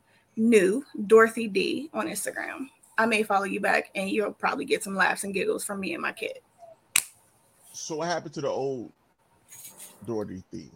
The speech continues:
Speaker 2: Dor-,
Speaker 1: If you
Speaker 2: Dorothy
Speaker 1: really
Speaker 2: D.
Speaker 1: wanna dive into the old Dorothy D, we can. That's one of my heroes.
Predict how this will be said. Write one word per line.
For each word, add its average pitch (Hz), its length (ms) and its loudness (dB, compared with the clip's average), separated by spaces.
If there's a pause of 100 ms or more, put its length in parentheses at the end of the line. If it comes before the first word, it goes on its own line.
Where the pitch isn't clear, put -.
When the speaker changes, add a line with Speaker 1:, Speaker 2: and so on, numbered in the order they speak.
(560)
Speaker 2:
Dor-, 113 340 -4
Speaker 1:
If 135 200 6
you 277 140 8
Speaker 2:
Dorothy 277 60 2 (100)
Speaker 1:
really 359 160 8
Speaker 2:
D. 302 80 10
Speaker 1:
wanna 285 280 6
dive 233 640 8
into 233 760 0
the 220 180 0
old 214 400 6
Dorothy 233 400 0
D, 269 300 -2
we 277 160 0
can. 440 560 -6 (100)
That's - 260 -8
one 262 120 -2
of 262 80 0
my 254 200 2
heroes. - 960 -4